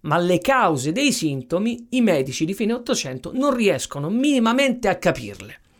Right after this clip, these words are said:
Freud tenta un'ipotesi. Le cause di questa malattia non sono cause di tipo biologico, non vanno ricercate nel corpo.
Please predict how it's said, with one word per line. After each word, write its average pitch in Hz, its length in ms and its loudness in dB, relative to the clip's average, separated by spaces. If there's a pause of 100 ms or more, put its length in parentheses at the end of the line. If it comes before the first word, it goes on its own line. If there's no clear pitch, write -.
(1400)
Freud 240 760 0 (320)
tenta 175 260 2
un'ipotesi. 131 680 -4 (1080)
Le 143 160 2
cause 147 440 2
di 135 100 -8
questa 180 320 -4
malattia 151 640 -4 (340)
non 143 160 0
sono 262 260 2
cause 151 680 2
di 143 160 0
tipo 156 280 0
biologico, 127 920 0 (420)
non 165 100 2
vanno 262 440 4
ricercate 160 640 2
nel 151 200 0
corpo. - 480 -8